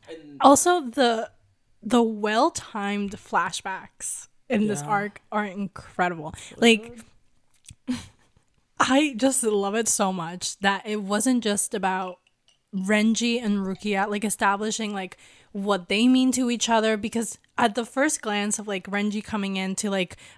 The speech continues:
Speaker 2: arrest Rukia, you wouldn't think that they were close.
Speaker 1: Mm-hmm.
Speaker 2: He just feels sort of betrayed from, like,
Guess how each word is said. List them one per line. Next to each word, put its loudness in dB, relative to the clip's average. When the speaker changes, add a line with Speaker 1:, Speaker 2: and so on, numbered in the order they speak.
Speaker 2:
arrest 0
Rukia, 0
you 4
wouldn't 6
think 2
that 6
they 8
were 4
close. -6
Speaker 1:
Mm-hmm. -6
Speaker 2:
He 4
just 4
feels 2
sort 2
of -4
betrayed -6
from, -2
like, -8